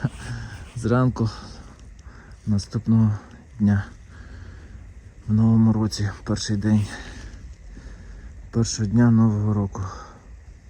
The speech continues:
Вдало, <laughs> вдало, я вважаю, що вдало. Рибалю скільки я? Хвилин двадцять, може.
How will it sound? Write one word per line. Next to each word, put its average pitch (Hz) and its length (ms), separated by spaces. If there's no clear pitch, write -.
Вдало, 123 440
<laughs> - 160
вдало, 127 460
я 151 60
вважаю, 107 360
що 95 160
вдало. 98 340
Рибалю 104 420
скільки - 360
я? 98 140
Хвилин 113 720
двадцять, 110 500
може. 104 320